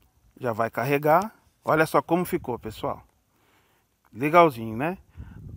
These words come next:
Volta novamente aqui no Zoper Widget. Agora nós vamos fazer o seguinte, pessoal. No zero um aqui, que é as horas, vamos atribuir o relógio nele. Beleza? Então vamos clicar aqui, ó,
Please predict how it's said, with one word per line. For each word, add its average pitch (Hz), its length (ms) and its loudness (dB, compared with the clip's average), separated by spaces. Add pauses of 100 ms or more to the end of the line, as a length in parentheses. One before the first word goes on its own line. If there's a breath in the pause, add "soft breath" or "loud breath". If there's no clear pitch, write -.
(420 loud breath)
Volta 175 520 4
novamente 175 580 -2
aqui 151 140 -10
no 147 100 -6
Zoper 143 320 -6
Widget. 180 320 -4
Agora 170 260 0
nós 175 200 -4
vamos 180 180 -4
fazer 165 280 -4
o 175 40 -2
seguinte, 147 460 -8
pessoal. - 400 -18 (1300 loud breath)
No 180 200 4
zero 170 320 4
um 160 200 0
aqui, 143 400 -6 (200)
que 156 100 -4
é 147 40 2
as 123 200 -4
horas, 165 520 0
vamos 170 460 -6
atribuir 170 720 -4
o 190 140 2
relógio 147 800 4 (340)
nele. 139 460 -2 (760 soft breath)
Beleza? 165 540 -2 (800 soft breath)
Então 147 380 0
vamos 165 220 0
clicar 170 280 -4
aqui, 147 160 -6
ó, 107 120 -4